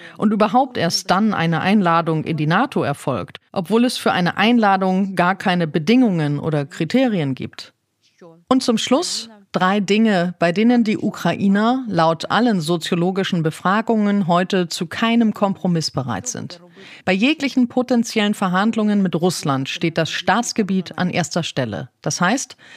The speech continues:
dass die Ukrainer nicht zustimmen werden, Teile des ukrainischen Staatsgebietes im Austausch für einen Pseudofrieden an Russland abzutreten. Das Zweite ist die Mitgliedschaft der Ukraine in der Europäischen Union und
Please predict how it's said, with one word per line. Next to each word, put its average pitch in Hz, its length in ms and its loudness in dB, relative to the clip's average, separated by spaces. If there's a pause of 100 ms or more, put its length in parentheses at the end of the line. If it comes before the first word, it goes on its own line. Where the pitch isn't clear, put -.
(120)
dass 220 120 -2
die - 160 -4
Ukrainer 220 560 0
nicht 247 340 0
zustimmen 185 580 0
werden, 160 380 0
Teile 226 380 2
des 180 200 -2
ukrainischen 185 600 -2
Staatsgebietes 175 880 -2 (140)
im 220 140 0
Austausch 202 480 -2
für - 100 -4
einen 160 240 -2
Pseudofrieden 165 1000 -2
an 170 160 0
Russland 160 520 -2
abzutreten. - 800 -6 (640)
Das 196 160 -4
Zweite 233 380 0
ist - 240 -4
die 196 80 2
Mitgliedschaft 240 720 -2
der 202 120 -2
Ukraine 175 600 -2
in 196 100 -2
der 180 120 0
Europäischen 165 580 -4
Union 170 600 -2 (480)
und 262 340 0